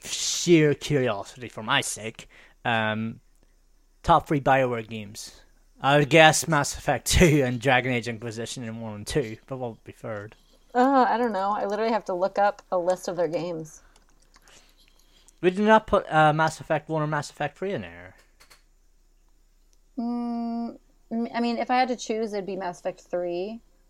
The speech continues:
Speaker 2: Oh!
Speaker 1: Hmm.
Speaker 2: Wait, did they do Baldur's Gate?
Speaker 1: They did.
Speaker 2: Okay, Baldur's Gate, for sure. Dark Alliance,
Speaker 1: Ah.
Speaker 2: specifically, the second one.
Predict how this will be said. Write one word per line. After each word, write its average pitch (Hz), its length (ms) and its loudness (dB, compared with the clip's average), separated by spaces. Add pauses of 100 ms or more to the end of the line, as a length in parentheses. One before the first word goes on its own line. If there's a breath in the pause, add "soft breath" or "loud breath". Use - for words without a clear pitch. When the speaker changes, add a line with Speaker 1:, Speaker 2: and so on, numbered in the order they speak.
Speaker 2:
Oh! 214 440 6
Speaker 1:
Hmm. 117 300 -6 (840)
Speaker 2:
Wait, 214 280 -4
did 202 120 -8
they 202 100 -6
do 233 140 -2
Baldur's 190 360 -4
Gate? 175 280 -10 (880)
Speaker 1:
They 107 160 -8
did. 139 340 -6 (300)
Speaker 2:
Okay, 196 160 0
Baldur's 160 300 -6
Gate, - 300 -8
for - 140 -16
sure. - 380 -16
Dark 196 180 -4
Alliance, 185 320 0
Speaker 1:
Ah. 202 400 2
Speaker 2:
specifically, 156 320 -4
the 170 60 -14
second - 300 -10
one. - 180 -14